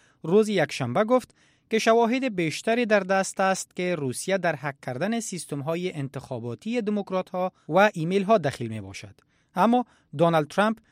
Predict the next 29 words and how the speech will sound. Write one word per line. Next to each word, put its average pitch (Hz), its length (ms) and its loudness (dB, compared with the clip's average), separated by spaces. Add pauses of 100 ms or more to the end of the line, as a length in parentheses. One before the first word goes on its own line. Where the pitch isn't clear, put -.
(100)
همواره 160 440 2
تاکید 165 400 -6
دارد 214 280 2
که 208 120 -4
روشن 196 360 0
نیست 233 440 -2
روسیه 165 360 -2
در 160 160 0
آن 160 200 -4
نفوذ 180 340 -4
اینترنتی 135 640 -6
دخیل 170 340 -4
باشد. 104 340 -14 (460)
این 175 200 -2
بار 175 200 6
اول 147 260 4
نیست 185 340 -2
که 240 80 -4
ترامپ 220 380 -2
و 208 120 4
پنس 202 380 -4 (280)
روی 226 220 2
موضوعات 170 480 2
مختلف 151 640 -4
نظریات 139 480 -4
مخالف 196 580 -2
را 147 60 0
ابراز 110 340 -6
می‌دارند. 98 560 -14